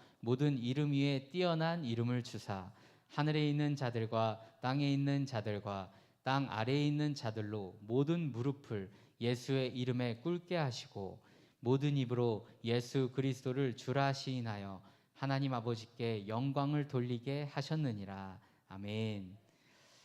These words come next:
자, 들을 때에 굉장히 우리에게 소망이 넘칩니다. 이것이 우리의 미래같이 들리지 않으시는지요? 예수의 길을 따라가시면 그 영광도 우리의 영광이 되는 것입니다.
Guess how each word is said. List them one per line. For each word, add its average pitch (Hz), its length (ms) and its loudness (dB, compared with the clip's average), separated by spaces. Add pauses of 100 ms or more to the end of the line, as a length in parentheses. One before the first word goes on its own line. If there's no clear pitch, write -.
(180)
자, 123 280 -4
들을 190 400 -4
때에 143 560 -4
굉장히 113 540 -6
우리에게 107 260 -10
소망이 151 380 -4
넘칩니다. 98 640 -10 (640)
이것이 151 460 0
우리의 139 400 0
미래같이 151 680 -2
들리지 117 360 -10
않으시는지요? 101 640 -10 (960)
예수의 151 400 0
길을 135 260 0
따라가시면 139 840 -2 (320)
그 120 160 -4
영광도 127 800 -2 (360)
우리의 117 360 -4
영광이 117 460 -4
되는 113 300 -4
것입니다. 98 520 -10